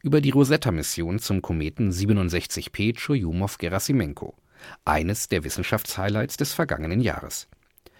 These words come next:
Die Veranstaltung unter dem Titel Rosetta, Landung auf einem Kometenkern, Spurensuche nach dem Ursprung des Lebens, findet in der Reihe Wissen um elf statt. Und zwar am Samstag, zehnten Januar um elf Uhr,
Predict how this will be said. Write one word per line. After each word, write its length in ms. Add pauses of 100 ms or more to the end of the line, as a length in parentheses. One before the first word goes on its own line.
(320)
Die 40
Veranstaltung 760
unter 260
dem 160
Titel 460
Rosetta, 720 (260)
Landung 420
auf 120
einem 220
Kometenkern, 840
Spurensuche 840
nach 220
dem 160
Ursprung 400
des 140
Lebens, 440 (400)
findet 340
in 160
der 180
Reihe 340
Wissen 320
um 120
elf 240
statt. 400 (220)
Und 120
zwar 180
am 120
Samstag, 480
zehnten 360
Januar 500
um 220
elf 360
Uhr, 260